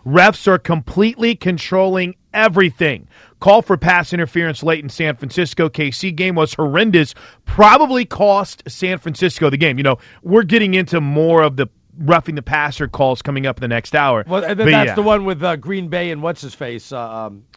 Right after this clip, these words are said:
Speaker 1: Clay Matthews,
Speaker 2: yeah,
Speaker 1: yeah.
Speaker 2: Clay Matthews, who, you know, I gotta tell you, though, uh, the one today, forget about the one last week. The one today, I can see that call. I really can. He did, uh, fall right on top of him, and that's what they're supposed to call. I mean, I, I might not agree with it, but I could, I could understand that call. I,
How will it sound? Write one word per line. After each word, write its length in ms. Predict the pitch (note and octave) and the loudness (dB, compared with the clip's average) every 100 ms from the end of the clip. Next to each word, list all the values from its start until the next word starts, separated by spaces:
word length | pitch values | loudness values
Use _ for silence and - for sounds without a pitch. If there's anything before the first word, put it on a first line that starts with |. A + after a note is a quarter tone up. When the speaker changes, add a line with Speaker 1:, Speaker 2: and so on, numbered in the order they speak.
| _ | _
Speaker 1:
Clay 200 | - D3 | -6 -2
Matthews, 500 | C3+ B2+ C3 B2 A#2 | 0 0 0 -2 -4
Speaker 2:
yeah, 60 | D#3 | -4
Speaker 1:
yeah. 80 | B2 | -2
Speaker 2:
Clay 120 | A#2+ | -2
Matthews, 540 | D#3+ E3+ E3+ D#3+ C#3 A#2+ | 0 -2 -2 -4 -10 -8
who, 460 | D#3 C#3+ C3+ C3 - _ _ _ _ | -8 -8 -10 -14 -18 _ _ _ _
you 80 | G3+ | -4
know, 80 | B3+ | -2
I 60 | |
gotta 180 | C#4 D#4+ | 0 -4
tell 200 | - A#3 | -2 -2
you, 120 | A3+ | -2
though, 260 | A#2 G2 C#2+ _ _ _ _ | -6 -10 -12 _ _ _ _
uh, 200 | E3+ E3+ | -4 -4
the 100 | E3 | -4
one 240 | G3 B3+ G3+ | -2 -2 -4
today, 380 | F3+ F#3 C3 | -6 -6 -6
forget 260 | G2 F3 G#3+ | -10 -8 -6
about 200 | G3 F3+ | -4 -6
the 60 | E3 | -8
one 200 | D#3+ D3 | -8 -4
last 280 | E3+ E3+ | -4 -4
week. 120 | D3+ B2 | -10 -10
The 80 | |
one 180 | D#3+ A#3 | -8 -8
today, 260 | - G3+ F#3 | -8 -8 -6
I 140 | D3 | -8
can 120 | D#3+ | -10
see 160 | D#3+ G#3 | -12 -10
that 160 | F3 C#3 | -10 -8
call. 260 | E3 D#3+ | -8 -8
I 80 | D#2 | -10
really 300 | C3 E3+ C3+ | -10 -10 -10
can. 260 | - E3+ A2 | -10 -10 -10
He 120 | B2 | -10
did, 260 | C3 E3+ A#2 _ _ _ _ | -8 -10 -12 _ _ _ _
uh, 120 | B2+ | -14
fall 320 | B2 G3+ F#3 D#3 | -6 -2 0 0
right 180 | E3+ | -4
on 200 | E3+ C#3 | -4 -8
top 320 | - F3+ G#3 C3 | -10 -6 -6 -8
of 80 | |
him, 120 | G#2+ D3 | -14 -10
and 80 | |
that's 200 | E3 C#3 | -8 -8
what 120 | C3+ B2+ | -10 -14
they're 80 | |
supposed 300 | C3+ C3+ D3+ | -14 -10 -12
to 80 | - | -12
call. 320 | - F#3 D3 | -6 -6 -6
I 140 | G#2+ C3 | -8 -10
mean, 120 | C#3+ | -8
I, 240 | C#3+ C#3+ E3 | -8 -8 -4
I 160 | F3 F3 | -4 -2
might 180 | F3 | -4
not 160 | D#3+ D#3 | -4 -8
agree 300 | B2 E3 C#4 | -8 -8 -8
with 220 | A#3 A2 | -6 -10
it, 140 | A2+ - _ _ - | -12 -16 _ _ -6
but 120 | G3+ | -4
I 60 | |
could, 140 | E3+ F3 | -4 -6
I 160 | F3 G3+ | -4 -4
could 120 | F#3 | -4
understand 480 | F3+ E3 - F3+ D3 | -6 -8 -8 -8 -6
that 160 | B2+ | -8
call. 240 | - G3 D#3+ | -4 -2 -2
I, 220 | D3 | -6